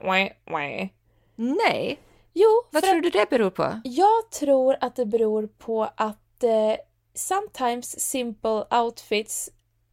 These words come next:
Speaker 1: eh, doesn't really translate to the camera.
Speaker 2: Ja.
Speaker 1: Jag
Speaker 2: Vet
Speaker 1: tror
Speaker 2: du,
Speaker 1: att
Speaker 2: jag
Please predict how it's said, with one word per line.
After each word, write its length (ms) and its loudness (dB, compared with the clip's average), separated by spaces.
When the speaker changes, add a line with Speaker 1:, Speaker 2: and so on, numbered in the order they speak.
Speaker 1:
eh, 380 0
doesn't 760 -2
really 340 -2
translate 600 -2
to 440 -6
the 80 -4
camera. 400 0
Speaker 2:
Ja. 140 -2
Speaker 1:
Jag 120 4
Speaker 2:
Vet 80 -2
Speaker 1:
tror 120 4
Speaker 2:
du, 0 -
Speaker 1:
att 120 4
Speaker 2:
jag 0 -